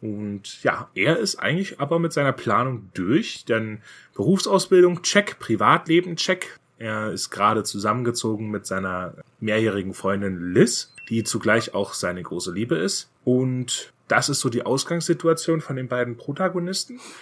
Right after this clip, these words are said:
Der eine sehr zufrieden und hat eigentlich alles abgeschlossen und weiß, wohin die Reise geht. Der andere,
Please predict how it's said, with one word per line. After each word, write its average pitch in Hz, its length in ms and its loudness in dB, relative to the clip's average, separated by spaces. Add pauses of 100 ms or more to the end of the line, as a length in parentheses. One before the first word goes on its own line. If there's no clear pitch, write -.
(220)
Der - 100 2
eine 143 240 6
sehr 131 180 4
zufrieden 208 680 -4 (420)
und 139 160 0
hat 143 100 2
eigentlich 123 280 0
alles 117 180 -2
abgeschlossen 190 720 0
und 123 180 -8
weiß, 143 260 2
wohin 127 140 -4
die 120 100 -2
Reise 110 280 -2
geht. 151 260 0
Der 123 120 2
andere, 143 680 4